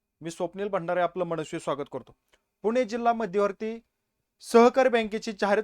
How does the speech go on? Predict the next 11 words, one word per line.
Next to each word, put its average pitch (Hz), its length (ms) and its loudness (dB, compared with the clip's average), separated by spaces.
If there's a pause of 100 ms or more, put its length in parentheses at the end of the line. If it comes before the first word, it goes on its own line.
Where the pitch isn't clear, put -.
प्रसिद्ध 202 400 -4
झालेली 202 340 -2
आहे 185 240 -2 (320)
आणि 185 280 -2 (120)
अर्ज 180 240 0
मागवण्याची 202 580 0
प्रोसेस 220 540 -4
या 170 60 -2
ठिकाणी 180 320 -4
चालू 175 260 2
आहे. 165 180 2